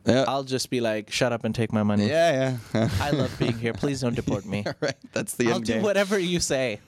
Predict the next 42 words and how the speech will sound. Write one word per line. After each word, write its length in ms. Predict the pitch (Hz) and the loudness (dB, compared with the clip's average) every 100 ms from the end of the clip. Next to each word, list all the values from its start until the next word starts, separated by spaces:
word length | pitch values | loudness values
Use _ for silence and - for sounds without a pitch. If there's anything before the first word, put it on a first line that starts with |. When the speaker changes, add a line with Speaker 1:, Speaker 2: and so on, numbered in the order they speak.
| - | 0
Speaker 1:
That's, 680 | 117 135 139 139 127 - | 2 4 2 -2 -4 -4
uh, 200 | 117 139 127 | -2 -2 0
and 100 | 127 | 0
they 80 | |
got 200 | 135 139 | 2 2
us 100 | 135 | 0
by 160 | - 143 | 0 0
that. 280 | 143 117 104 | 2 0 0
Speaker 2:
Yeah. 340 | 123 113 101 | -2 0 0
Speaker 1:
<laughs> 260 | 127 131 - | -2 -2 -2
What 160 | 143 110 | -2 0
are 40 | |
you 80 | 117 | 0
gonna 120 | 120 107 104 | 2 2 2
do? 60 | 101 _ - - - - | 0 _ -18 -16 -12 -10
Speaker 2:
Okay. 260 | 90 - 78 - 143 | -8 -6 -6 -6 -6
Speaker 1:
<clears throat> 340 | 143 151 110 92 - - - | -2 0 0 -4 -12 -20 -4
Speaker 2:
Uh, 140 | 127 127 - | -2 -2 -4
and 160 | 139 123 | -4 -2
Speaker 1:
Uh, 40 | |
Speaker 2:
just 220 | 127 156 | -2 -2
for 160 | - 123 - | 0 0 -2
F 160 | 123 | -2
Y 140 | 123 117 | 0 2
I, 20 | |
Speaker 1:
mm-hmm. 260 | 110 107 | 0 -2
Speaker 2:
the 80 | 113 | -4
previous 640 | 120 - - 214 170 131 - | -4 -2 -2 0 0 0 0
rule 240 | 107 98 - | 0 0 0
allowed 320 | 113 110 104 | 0 0 0
residents 460 | 113 110 110 107 107 | 0 0 -2 0 -2
with 100 | 104 | 0
foreign 300 | 117 120 120 | 2 2 0
income 340 | 110 107 104 | -4 -2 -2
to 100 | - | -2
be 100 | 104 | -2
taxed 380 | 104 - 110 - - | -2 -2 -4 -6 -4
only 240 | 123 156 | -2 0
if 100 | 151 | 0
the 80 | - | 0
money 260 | 120 113 113 | 0 2 2
is 160 | 104 | 0